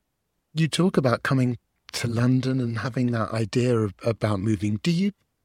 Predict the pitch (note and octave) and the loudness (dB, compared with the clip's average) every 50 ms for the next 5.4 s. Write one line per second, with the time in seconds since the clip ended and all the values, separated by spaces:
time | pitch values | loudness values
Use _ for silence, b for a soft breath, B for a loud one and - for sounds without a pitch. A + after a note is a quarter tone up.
0 | _ _ _ _ _ _ - - - E3 E3 - - - D#3 D#3 D3+ D#3 D3+ D#3 | _ _ _ _ _ _ -4 -2 -2 -2 -2 -4 -2 2 4 4 4 4 4 4
1 | D3+ D3 D3 C#3+ C3 - D#3 D3 C#3+ - E3 D#3+ E3 F3 - _ _ _ - D#3+ | 4 4 2 0 2 2 2 0 2 2 0 0 0 -2 -6 _ _ _ 2 4
2 | D#3 D3 D3 C#3+ D3 C#3+ C#3+ C#3+ D3 D3 D3+ D#3 E3 D#3 - - - - - - | 4 4 6 4 2 2 2 2 2 2 2 2 0 -2 -6 -14 -20 -12 -6 -6
3 | D3+ - _ - D3 B2+ - - _ D#3+ C#3+ C#3+ - - - D#3+ D#3 D#3+ - - | -6 -2 _ 0 0 0 0 -4 _ -2 -2 -2 -4 -6 -4 -2 -2 -2 -2 -4
4 | D#3 B2+ D3 C#3 B2 A#2 A#2+ A2 - _ _ _ _ _ _ _ _ _ F3 D3+ | -4 -2 -2 -2 -2 -2 -6 -10 -12 _ _ _ _ _ _ _ _ _ 0 4
5 | C3 C#3 B2 C#3 C#3+ C3 B2 A2 | 4 4 4 6 4 4 4 2